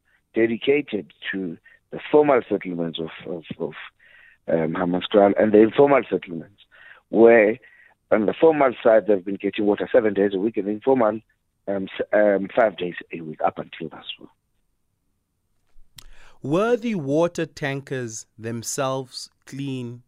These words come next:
Speaker 2: and free of contaminated water? Because I've had community members call in on the radio saying that we have been receiving water via water tankers, but even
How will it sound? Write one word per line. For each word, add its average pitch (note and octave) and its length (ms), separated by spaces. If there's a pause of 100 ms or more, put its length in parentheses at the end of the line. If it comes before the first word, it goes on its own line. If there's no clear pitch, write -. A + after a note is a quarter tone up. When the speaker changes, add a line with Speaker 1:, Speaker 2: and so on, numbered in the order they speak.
(120)
Speaker 2:
and G#2+ 160
free B2 280
of - 100
contaminated G#2 800
water? F#2 360
Because A2 420 (420)
I've F3 220
had D#3+ 240
community C#3 480
members A#2 340
call D#3+ 300
in D#3+ 120
on B2+ 120
the G2+ 100
radio F#2 380 (320)
saying A#2+ 300
that A2+ 180
we A#2+ 140 (120)
have G#3 160
been G3 220
receiving C3+ 460
water A#2 280
via G#2 300
water A2 320
tankers, G2 400
but G#2+ 180
even G3+ 340